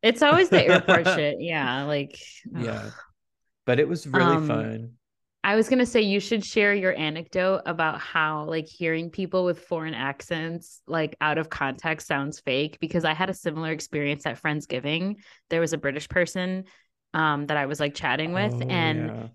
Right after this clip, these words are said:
Speaker 1: at one point in the evening, she said, "No," and it took
Speaker 2: <laughs>
Speaker 1: everything in my soul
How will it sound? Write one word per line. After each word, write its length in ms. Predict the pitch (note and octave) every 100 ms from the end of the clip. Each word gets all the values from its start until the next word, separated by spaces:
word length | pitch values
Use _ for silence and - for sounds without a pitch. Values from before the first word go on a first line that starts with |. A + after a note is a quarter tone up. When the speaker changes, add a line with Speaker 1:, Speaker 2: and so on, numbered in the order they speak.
| -
Speaker 1:
at 180 | E3+ D#3+
one 200 | D#3+ D#3+
point 260 | - F3 E3+
in 80 |
the 80 | E3+
evening, 520 | G#2+ D3+ D#3 C#3+ C#3+
she 200 | C#3+ -
said, 280 | D#3+ F3+ D#3
"No," 760 | E3 F#3 F#3+ G3 G3 F#3+ F3+ E3
and 200 | B2+ E3+
it 140 | E3+ -
took 180 | F3+
Speaker 2:
<laughs> 40 | D3
Speaker 1:
everything 920 | B2 C#3+ E3 A2 F#3 G#3 G3+ G#3+ G#3
in 100 | F#3
my 220 | F3+ D#3+
soul 840 | D#3+ - - F3 D#3+ D3+ C#3+ C#3